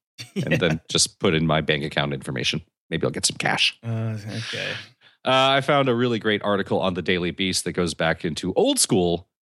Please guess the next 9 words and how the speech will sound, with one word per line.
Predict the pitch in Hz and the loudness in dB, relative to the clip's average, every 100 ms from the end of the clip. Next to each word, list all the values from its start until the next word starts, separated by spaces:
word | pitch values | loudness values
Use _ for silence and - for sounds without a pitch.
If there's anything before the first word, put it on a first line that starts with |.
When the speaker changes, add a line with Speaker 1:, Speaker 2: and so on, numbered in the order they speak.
| - | -6
Speaker 2:
versions | 92 76 82 80 76 | -4 -2 -4 -4 -2
of, | - 78 71 | -2 0 2
uh, | 78 78 | 2 2
of | 85 82 | 0 0
spy | - 73 78 | 2 2 2
stuff. | - 107 - | 0 0 0
Uh, | 85 85 - - - | 0 0 -2 -10 -2
number | 143 226 190 | 0 2 2
stations. | - - 76 - - - | 2 0 0 -2 -4 -6